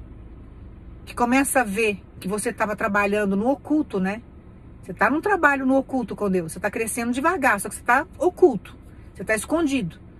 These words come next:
você tá protegido. Na hora que Deus dá aquele, aquela ascensão na vida da gente, a pessoa não entende. Aí todo mundo quer se aproximar da gente.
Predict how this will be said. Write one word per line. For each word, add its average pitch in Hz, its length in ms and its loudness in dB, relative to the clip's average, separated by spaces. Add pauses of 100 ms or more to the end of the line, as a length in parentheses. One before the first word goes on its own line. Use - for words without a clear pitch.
você 185 100 -10
tá 202 100 2
protegido. 269 680 2 (640)
Na 269 140 4
hora 311 120 4
que 339 160 2
Deus 285 400 2
dá 196 420 4
aquele, 311 380 -2 (680)
aquela 262 300 4
ascensão 262 420 0
na 240 80 0
vida 233 220 -2
da 247 120 0
gente, 247 220 -2
a 285 60 -2
pessoa 302 260 0
não 302 80 2
entende. 226 380 0
Aí 220 120 0
todo 302 220 2
mundo 302 220 2
quer 285 100 0
se - 80 -4
aproximar 277 460 0
da 285 100 2
gente. 233 340 -6